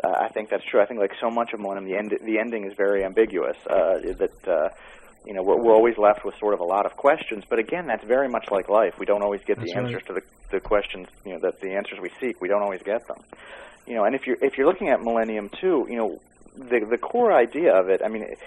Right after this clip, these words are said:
Speaker 1: it's a funny thing, but when I, I was, you know, preparing for this show, I was thinking, you know, there's this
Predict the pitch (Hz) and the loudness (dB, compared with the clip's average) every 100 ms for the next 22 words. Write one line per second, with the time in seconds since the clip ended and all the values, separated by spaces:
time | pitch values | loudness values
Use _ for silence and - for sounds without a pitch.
0 | - - 127 - 180 139 156 139 104 104 | -8 -4 -2 2 2 2 2 2 2 2
1 | 110 104 - 107 104 104 - 120 107 - | 2 -2 -2 4 4 2 -4 -8 -8 -8
2 | 110 170 185 165 113 110 110 - 160 110 | -4 -2 0 0 2 0 2 2 4 2
3 | - 117 107 113 120 117 - - - - | 0 -10 -6 -2 0 -2 -4 -20 -20 -16
4 | - 120 131 | -10 -6 -6